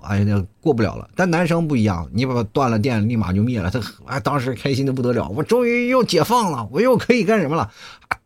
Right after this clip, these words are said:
自己当时欢天喜地呢，过一段时间他就自己难受了，“你倒给我开开呀！不一直给我断着电，你让我亮起来呀，对不对？”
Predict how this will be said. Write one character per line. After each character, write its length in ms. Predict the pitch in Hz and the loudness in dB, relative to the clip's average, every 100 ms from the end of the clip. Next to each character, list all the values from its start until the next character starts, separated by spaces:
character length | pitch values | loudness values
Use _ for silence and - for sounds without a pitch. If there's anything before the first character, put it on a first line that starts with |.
| _ | _
自 160 | 190 170 | -2 2
己 180 | 104 | 2
当 160 | 98 131 | 2 0
时 80 | 127 | 0
欢 160 | 139 | 2
天 160 | 139 139 | 2 0
喜 160 | 113 85 | 0 0
地 200 | 107 92 | 0 0
呢， 120 | - 98 | -2 0
过 160 | 233 | 4
一 20 | |
段 120 | 226 180 | 4 2
时 120 | 135 | 0
间 140 | 135 | -4
他 60 | 127 | -2
就 100 | 123 | -2
自 140 | 117 | 0
己 80 | 107 | -2
难 200 | 78 69 | -2 -4
受 160 | 101 90 | -4 -6
了 80 | - _ | -8 _
，“你 100 | - | 0
倒 120 | 226 294 | 2 4
给 100 | 302 | 4
我 100 | 285 | 2
开 340 | - 302 320 | 4 4 6
开 140 | 349 254 | 6 6
呀！ 300 | 208 180 202 - - - - - - - - - - - - - - - - - - - | 6 2 0 -16 -18 -16 -14 -14 -14 -16 -16 -16 -18 -18 -18 -18 -20 -20 -20 -20 -20 -2
不 80 | 285 | 2
一 220 | 285 285 | 4 4
直 260 | 269 294 | 4 4
给 140 | 247 269 | 4 6
我 120 | 294 | 6
断 200 | 196 285 | 6 6
着 80 | 247 | 6
电， 220 | 240 240 | 4 6
你 60 | 202 | 6
让 180 | 269 302 | 6 6
我 80 | |
亮 320 | 254 330 440 392 | 6 6 6 6
起 100 | 233 | 6
来 140 | 196 | 6
呀， 100 | 180 | 4
对 100 | 196 | 4
不 40 | |
对？” 160 | 208 | 4